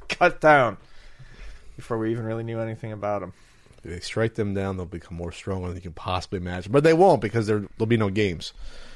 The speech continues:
Speaker 2: Uh, yeah, and, it's, and Q and A going on too. So Ian's a little sick.
Speaker 1: I, I'm, you know, I'm just real tired. I, I'm
Speaker 2: Well,
Speaker 1: cloudy.
Speaker 2: we're recording this earlier than usual. That's probably what it is. Ian's not used to getting up before eleven o'clock. He, he's on, he's on, uh, campus hours. Like
Speaker 1: I,
Speaker 2: he's
Speaker 1: I
Speaker 2: back in
Speaker 1: still, yeah, I,
Speaker 2: college.
Speaker 1: I still keep restaurant hours.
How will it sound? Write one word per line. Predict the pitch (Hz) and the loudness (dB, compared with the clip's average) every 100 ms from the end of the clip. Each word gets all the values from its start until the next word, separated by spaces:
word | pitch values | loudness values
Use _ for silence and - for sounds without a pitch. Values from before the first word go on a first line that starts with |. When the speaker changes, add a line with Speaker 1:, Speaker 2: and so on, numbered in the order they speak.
| - - | -6 4
Speaker 2:
Uh, | 208 226 | 6 8
yeah, | 233 | 8
and, | 220 | 6
it's, | 214 - | 2 2
and | 247 254 | 2 2
Q | - 262 | 4 6
and | 233 | 8
A | 214 220 220 - - | 8 6 4 -12 0
going | 170 196 | 6 8
on | 202 190 | 8 6
too. | - 190 190 175 - - - - - - | 6 8 8 4 -12 -20 -20 -20 -20 2
So | 160 | 4
Ian's | 156 196 190 | 6 6 6
a | 170 | 4
little | 170 | 2
sick. | - 180 190 - - - - - - - - - - - | 4 2 2 -2 -18 -18 -18 -18 -18 -20 -20 -20 -20 -4
Speaker 1:
I, | 151 156 - 131 | 0 0 2 2
I'm, | 139 120 - | 2 0 -4
you | 131 | 0
know, | 117 | 2
I'm | 113 120 | 2 -2
just | 113 | -8
real | 117 107 | -6 -6
tired. | 104 107 107 | -4 -4 -4
I, | 107 104 _ - | -4 -8 _ -16
I'm | 101 - | -16 -4
Speaker 2:
Well, | 120 180 180 | 4 6 8
Speaker 1:
cloudy. | 202 | 8
Speaker 2:
we're | 180 170 | 8 8
recording | 143 196 190 | 6 6 6
this | 165 | 6
earlier | 160 160 | 8 8
than | 135 | 8
usual. | 123 135 113 | 6 6 6
That's | 107 | 4
probably | - 147 110 | 4 6 6
what | 110 | 4
it | 92 | 4
is. | 87 80 | -2 -2
Ian's | 117 135 | 0 2
not | 131 | 2
used | 120 | 2
to | 107 | 2
getting | 110 | 2
up | 117 | 2
before | 104 - 113 | -2 0 2
eleven | 98 104 101 | 4 2 -2
o'clock. | 90 98 87 85 | -4 -2 -2 -2
He, | 101 | -4
he's | 92 117 120 | -2 2 4
on, | 113 98 | 2 0
he's | 104 110 | -2 0
on, | 113 101 95 | 0 0 -4
uh, | 95 87 | -4 -4
campus | - - 117 - - | -2 0 0 -2 -6
hours. | 87 85 78 85 | -4 -4 -6 -8
Like | 90 | -2
Speaker 1:
I, | - | -2
Speaker 2:
he's | 92 | -2
Speaker 1:
I | |
Speaker 2:
back | - | 0
in | 151 | 0
Speaker 1:
still, | 190 143 165 160 | 4 4 4 4
yeah, | |
I, | 127 | 4
Speaker 2:
college. | 139 - | 4 2
Speaker 1:
I | 165 | 0
still | - 180 | 2 2
keep | - 147 | 4 2
restaurant | 131 120 - 104 - | 4 2 0 -2 -2
hours. | - 101 156 147 | -2 2 0 0